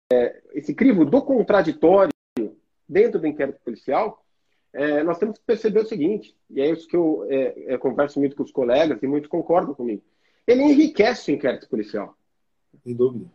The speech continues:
Speaker 1: Porque nós trazemos as garantias dentro de-, desse, e, e cada vez mais os elementos produzidos dentro do inquérito policial vão ter mais força e vão poder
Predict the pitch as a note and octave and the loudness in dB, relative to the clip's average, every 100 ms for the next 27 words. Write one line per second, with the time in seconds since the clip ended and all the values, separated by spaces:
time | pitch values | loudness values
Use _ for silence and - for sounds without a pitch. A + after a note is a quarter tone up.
0 | _ _ _ G#3+ A3 A3+ A3+ A3 G#3+ G#3+ | _ _ _ 0 0 2 2 2 4 2
1 | G#3 A3 F#3 - F3 G#3+ F3 D#3 D#3 D#3 | 4 4 4 2 2 4 2 0 -4 2
2 | D3 C3+ C3+ C3 E3 E3+ F3 - G3 G3 | 2 2 0 -4 -4 -8 -6 0 2 2
3 | F#3+ A#3 F#3 G3+ G#3 F3+ G3 F3 F#3 B3 | 2 0 0 0 0 2 2 4 4 2
4 | - - _ _ - G3 E3+ C#3+ D#3 B2+ | 0 -18 _ _ -2 0 2 4 2 2
5 | D3+ D3 D3 D3+ D3 F#3 D#3+ F3+ F#3+ - | -2 -2 -2 -4 -4 -8 -4 0 0 -2
6 | _ _ C3+ G#3 A3+ A3+ F#3 G#3 G#3 - | _ _ 0 0 2 0 0 -2 -4 -2
7 | F3+ G#3+ A3 F#3+ G#3 F#3 D#3 A3 | 0 0 -2 -6 -4 -2 0 -2